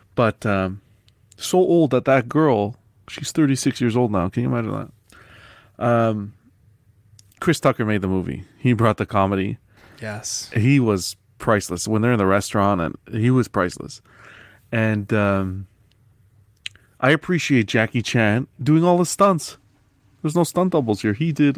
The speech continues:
Speaker 1: all the stunts, uh, in the film. So I think that was cool. But yeah, this is a classic. It doesn't get better than this. I can't remember watching Rush Hour two or three,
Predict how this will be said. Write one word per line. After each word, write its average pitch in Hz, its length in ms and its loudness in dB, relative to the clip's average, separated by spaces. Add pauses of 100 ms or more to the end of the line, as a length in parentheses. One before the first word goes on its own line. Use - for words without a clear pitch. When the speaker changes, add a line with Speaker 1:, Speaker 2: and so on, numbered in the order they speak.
Speaker 1:
all 131 200 0
the 120 120 -2
stunts, - 480 -4 (960)
uh, 98 200 -12
in 117 140 -2
the 113 80 0
film. 110 420 -4 (220)
So - 180 -10
I 123 80 0
think 151 180 0
that 123 140 2
was 120 140 -8
cool. - 320 -10
But 127 100 2
yeah, 110 160 2
this 117 200 -2
is 113 100 0
a 98 60 0
classic. 98 560 -4 (520)
It 135 60 0
doesn't 127 240 0
get 113 140 0
better 110 160 2
than 107 140 -2
this. 107 200 -2
I 139 160 2
can't 165 260 2
remember 135 360 2
watching 113 360 0
Rush 107 240 0
Hour 104 200 2
two 107 240 -2
or 101 80 2
three, 127 340 2